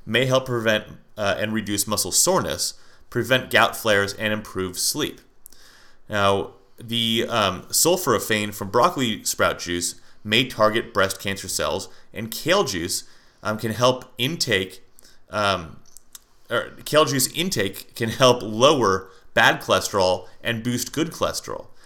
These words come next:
And likewise, beet juice can help provide nitric oxide,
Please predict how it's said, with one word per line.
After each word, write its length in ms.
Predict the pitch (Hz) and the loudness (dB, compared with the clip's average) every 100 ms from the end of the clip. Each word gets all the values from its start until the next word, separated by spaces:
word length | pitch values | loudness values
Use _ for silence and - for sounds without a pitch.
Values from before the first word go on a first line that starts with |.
| - - | -20 -8
And 380 | 104 110 110 - | -4 -4 -4 -6
likewise, 500 | 113 160 - 107 98 | 2 4 6 4 4
beet 360 | 85 92 180 254 | -2 -6 -6 -2
juice 460 | - 85 80 - - - - _ - - | -4 -2 -4 -6 -8 -20 -20 _ -20 -6
can 140 | 135 | 0
help 200 | 127 135 | 2 0
provide 360 | 123 117 110 107 | 0 4 4 4
nitric 380 | 107 104 110 - | 0 0 -6 -4
oxide, 600 | - 196 - 110 90 85 | 2 4 4 4 4 0